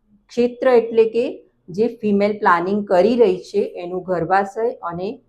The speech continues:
બીજવાહિની. ત્રીજું ફેક્ટર છે અંબુ. અંબુ એટલે કે આહાર રસ. જે આહાર રસ કપલ લઈ રહ્યું છે. અને છેલ્લું ફેક્ટર છે બીજ.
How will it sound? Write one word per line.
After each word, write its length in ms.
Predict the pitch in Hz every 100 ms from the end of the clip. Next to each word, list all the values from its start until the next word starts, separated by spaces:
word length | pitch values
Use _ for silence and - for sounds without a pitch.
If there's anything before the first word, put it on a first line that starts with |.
| 180
બીજવાહિની. 760 | 214 202 165 147 143 135 135 _ _ _ _ _
ત્રીજું 300 | 220 220 277
ફેક્ટર 380 | 269 226 - 220
છે 200 | 214 254
અંબુ. 440 | - 190 196 202 143 -
અંબુ 340 | 180 202 220 247
એટલે 220 | 226 226
કે 200 | 233 240
આહાર 480 | 240 175 - 196 180
રસ. 200 | 151 131 _ _ _ _
જે 200 | 165 240
આહાર 360 | 220 208 214 208
રસ 260 | 240 262 -
કપલ 400 | 190 - 196 262 - -
લઈ 320 | 190 202 240
રહ્યું 300 | 208 165 156
છે. 300 | 156 139 135 _ -
અને 200 | 185 208
છેલ્લું 420 | - 196 190 240
ફેક્ટર 440 | - 190 - 202
છે 200 | 208 226
બીજ. 360 | 202 185 202